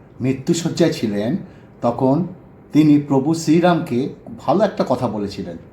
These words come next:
তিনি বলেছিলেন যে, "বয়সে, বুদ্ধিতে, শক্তিতে, সব দিক থেকে তোমার থেকে আমি বড়। আমার পরিবারও তোমার থেকে বড়। আমার লঙ্কা সোনার তৈরি, ধন সম্পত্তির দিক থেকে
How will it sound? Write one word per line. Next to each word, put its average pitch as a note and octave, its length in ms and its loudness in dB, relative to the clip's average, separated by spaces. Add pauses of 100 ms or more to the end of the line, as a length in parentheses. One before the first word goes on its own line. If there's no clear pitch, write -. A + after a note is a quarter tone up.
তিনি F3 200 6
বলেছিলেন F#3 500 2
যে, G2+ 340 -6 (480)
"বয়সে, A#2 640 -2 (360)
বুদ্ধিতে, B2 720 2 (160)
শক্তিতে, C3+ 720 0 (300)
সব F3+ 260 2
দিক - 220 0
থেকে A2+ 360 -6 (380)
তোমার C#3+ 240 2 (100)
থেকে D#3 200 0
আমি A#2 260 2
বড়। F2+ 160 -4 (680)
আমার B2 380 4
পরিবারও C3 520 0 (320)
তোমার A#2+ 300 0
থেকে B2+ 180 -4
বড়। F#2 260 -4 (680)
আমার A#2+ 260 4
লঙ্কা C3 600 2 (260)
সোনার D3 360 4 (100)
তৈরি, G2+ 320 -2 (580)
ধন C#3 200 0
সম্পত্তির G3 560 2
দিক G3+ 220 0
থেকে B2+ 480 -2